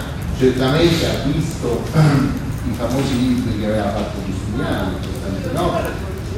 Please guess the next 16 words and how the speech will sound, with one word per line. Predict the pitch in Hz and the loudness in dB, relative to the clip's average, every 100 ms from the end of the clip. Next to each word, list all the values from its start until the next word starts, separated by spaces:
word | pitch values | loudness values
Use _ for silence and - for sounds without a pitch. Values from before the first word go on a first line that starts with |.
| - - - - | -6 -6 -6 -2
forse | 226 196 151 | 4 4 4
se | 143 135 | 4 4
li | 135 | 4
ha | 131 | 4
portati | - 139 123 131 | 0 2 2 2
anche | 123 123 123 123 117 113 117 | 2 0 0 -2 0 0 0
a, | 113 104 104 101 101 107 - 113 | -2 -2 -2 -2 -2 -4 -4 0
a | |
Roma, | 113 123 - - 117 120 - - - | 2 2 0 0 0 -2 -4 -6 -4
perché | 190 190 190 196 151 151 | 4 4 6 6 6 6
è | 190 208 | 4 4
l'ultimo | 208 202 202 - 202 202 208 208 208 - | 4 4 2 2 4 6 6 4 2 0
che | 160 156 - - | 2 2 0 -4
citi | 196 196 196 196 208 202 - - - - 151 | 2 6 6 6 2 2 -2 -6 -6 -8 -4
il, | 160 | -2
il | 165 156 151 | -2 -2 -2